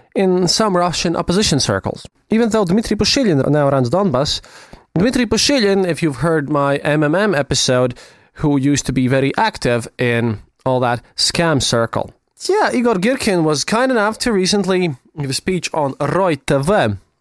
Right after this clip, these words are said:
and, um, try to explain how the evil Western countries are clearly planning aggression against Russia, well, Donbass and by extension Russia, and that all is a huge political mess.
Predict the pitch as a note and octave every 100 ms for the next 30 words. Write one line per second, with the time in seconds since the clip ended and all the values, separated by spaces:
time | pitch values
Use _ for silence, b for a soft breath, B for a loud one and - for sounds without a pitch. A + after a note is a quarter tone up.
0 | _ _ D#3 D#3+ E3 D#3 D3+ D3 C3+ A2+
1 | - - G3 F3+ E3+ D3+ - _ - D#3+
2 | - F3+ G3+ D3 B2+ C#3+ - - - -
3 | D#3+ D#3 C#3 C#3+ - C3+ - G3+ G3+ F#3+
4 | E3 F#3 - E3+ D3+ - C#4+ - D3+ D#3
5 | D#3 C#3+ D3 - B3 C#3+ C#3 C#3 D#3 C#3
6 | B2+ B2 E3 D3 C#3+ B2 B2+ A#2 A2 _
7 | _ - G3 B3 - C#3+ D3 - A#3 A3+
8 | F3 D#3+ G#3 F#3 C3+ - C#3+ B2+ A#2+ -
9 | D#3 C3+ C3 G3 A3+ - F3+ - B B
10 | B B B B - B3 C4 B3+ B3+ A#3
11 | G#3+ G3 F3 D3 D3 C#3 B2 _ - F#3
12 | - D3 C3+ D#3+ B2+ - -